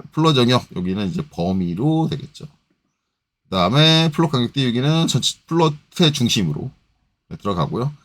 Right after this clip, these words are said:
그다음에 축척은 일 대 일로 갑니다. 일 대 일. 그다음에 플롯 스타일 페이블, 펜인데, 자, 얘는 모노크롬으로 설정하게 돼 있죠.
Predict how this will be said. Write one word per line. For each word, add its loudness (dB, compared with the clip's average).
그다음에 -4
축척은 0
일 2
대 -2
일로 2
갑니다. -2
일 -18
대 -16
일. -12
그다음에 2
플롯 2
스타일 0
페이블, 0
펜인데, 0
자, -2
얘는 -2
모노크롬으로 -4
설정하게 -6
돼 -10
있죠. -14